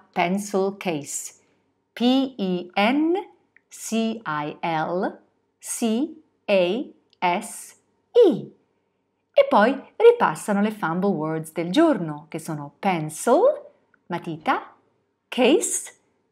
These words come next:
contenitore e vase, vaso. Cantano il fumble jingle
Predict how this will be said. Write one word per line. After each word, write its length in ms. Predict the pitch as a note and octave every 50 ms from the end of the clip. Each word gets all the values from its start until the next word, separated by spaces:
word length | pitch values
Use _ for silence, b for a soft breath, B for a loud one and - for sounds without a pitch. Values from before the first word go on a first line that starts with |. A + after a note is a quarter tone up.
| _ _ _
contenitore 920 | - C4 A#3+ G#3 G#3 G#3+ F#3 F#3 F#3 F#3+ F3 D#3+ D#3+ F3 B3 E4+ - - _ _ _ _ _ _ _ _ _ -
e 200 | - B4+ A#4 D4+
vase, 760 | F#3+ G3 F#3 F#3 F#3+ A3 B3 B3 A#3 A#3 D#4 E4 D#4 - - _ _ _ _ _ _ - B4
vaso. 640 | A#4 B4 G4 B3 F#3+ F3+ - F3+ D#3 D3 D#3 - _ _ _ _ _ _ _ _ _ _ _ _ _ _ _ _
Cantano 400 | - - G#3+ G#3+ A3 A3 A3+ G#3+
il 80 | A3+ A3+
fumble 360 | A3+ - E4+ F4+ G#4 B4 B4
jingle 580 | - - A3+ G#3 G#3 G#3+ A3+ C4+ - - -